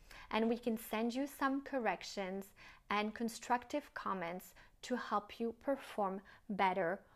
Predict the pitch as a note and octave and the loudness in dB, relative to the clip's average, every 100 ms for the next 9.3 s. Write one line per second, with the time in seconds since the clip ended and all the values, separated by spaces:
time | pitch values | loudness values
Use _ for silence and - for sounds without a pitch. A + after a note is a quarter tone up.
0 | - - A#3+ A3 G#3 - - - A3 A3 | -20 -8 4 4 4 -2 -20 -4 -2 0
1 | - - G#3+ G#3 G3+ G#3+ G#3+ G#3+ G#3+ G#3 | -2 4 4 4 4 4 4 2 -4 -4
2 | - - G3 G3 - - - G3 F#3+ F#3 | -2 2 2 0 -8 -6 -2 0 0 -4
3 | - G3+ F#3+ F3+ F3 E3+ - - - - | -4 -6 -4 -4 -6 -8 -10 -12 -18 -18
4 | - - - - - - - - G3+ G3+ | -20 -20 -18 -20 -20 -12 -6 2 4 2
5 | - - _ - G#3+ - B3+ F4 - - | -2 -20 _ 0 0 4 4 4 0 -10
6 | - B3+ A#3+ - F#3 - - - G3+ G3+ | -2 0 0 0 -2 0 -8 -4 -4 -4
7 | - G#3+ G3 A3 A3 - - B3 B3+ A#3 | -2 0 2 0 -2 -8 -2 0 0 2
8 | F3 - C4 - _ _ _ - _ - | 2 2 -2 -6 _ _ _ -20 _ 0
9 | G#3 G#3 | 2 2